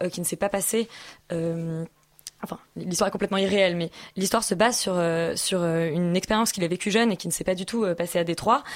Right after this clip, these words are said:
euh, donc qui est l'histoire de cette ville, de cette ville sous l'eau, qu'il a mis à Détroit,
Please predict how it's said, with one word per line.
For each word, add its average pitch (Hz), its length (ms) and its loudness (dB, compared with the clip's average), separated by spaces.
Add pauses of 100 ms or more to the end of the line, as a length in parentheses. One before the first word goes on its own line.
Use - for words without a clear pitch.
(340)
euh, 170 100 0
donc 190 200 -2
qui 170 180 -2
est 170 60 0
l'histoire 170 300 -2
de 165 80 -2
cette 160 180 -2
ville, 165 320 0
de 160 80 -8
cette 165 160 -6
ville 160 140 -6
sous - 120 -4
l'eau, 254 160 4 (300)
qu'il 202 160 -2
a 214 60 4
mis 220 100 6
à 208 80 4
Détroit, 214 480 2